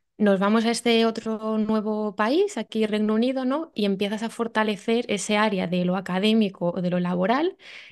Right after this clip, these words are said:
y esa pata se pone, eh, eh, fuerte, ¿no? En general, esto pasa si la gente se, se queda, ¿no? Si te quedas más tiempo es porque esa pata, eh, cubre esas, esas necesidades, ¿no?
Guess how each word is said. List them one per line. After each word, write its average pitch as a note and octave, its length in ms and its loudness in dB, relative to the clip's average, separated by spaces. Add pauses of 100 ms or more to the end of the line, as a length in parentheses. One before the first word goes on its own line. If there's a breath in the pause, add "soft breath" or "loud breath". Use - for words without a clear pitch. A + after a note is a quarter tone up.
y G#3 140 4
esa G#3+ 300 0
pata B3 440 -4
se G#3 200 0
pone, G3+ 560 -2
eh, F3+ 640 0
eh, F3+ 200 0
fuerte, F#3 440 -2
¿no? A3 280 -4
En F#3+ 120 0
general, F#3+ 440 0
esto F#3+ 240 -2
pasa G#3 520 -2
si - 160 -4
la F3 80 -2
gente F3 300 -2
se, - 220 -2
se F3 200 -2
queda, F3 280 2
¿no? G#3+ 160 -2
Si F3 140 -4
te - 120 -6
quedas F#3 200 0
más F#3 180 -2
tiempo A3 240 0
es A#3 60 -6
porque F#3 240 -4
esa F3 180 -6
pata, A#3 320 -2 (540 loud breath)
eh, F#3 220 4
cubre G3 340 4
esas, F#3+ 480 -4
esas G3 220 -2
necesidades, F3+ 800 0
¿no? B3 180 -2